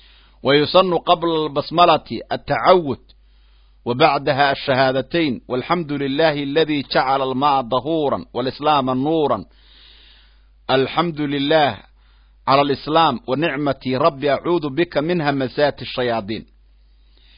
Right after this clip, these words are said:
Marka hore wuxuu leeyahay baa la yidhi, ee,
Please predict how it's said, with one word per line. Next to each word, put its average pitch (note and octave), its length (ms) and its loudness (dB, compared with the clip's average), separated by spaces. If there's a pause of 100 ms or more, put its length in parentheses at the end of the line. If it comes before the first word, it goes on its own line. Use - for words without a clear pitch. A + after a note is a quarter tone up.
(480)
Marka G#3+ 260 6
hore G3+ 120 8
wuxuu F#3+ 260 2
leeyahay F3+ 400 4
baa D#3 140 2
la C3+ 120 0
yidhi, C#3 380 0 (1000)
ee, D3+ 380 4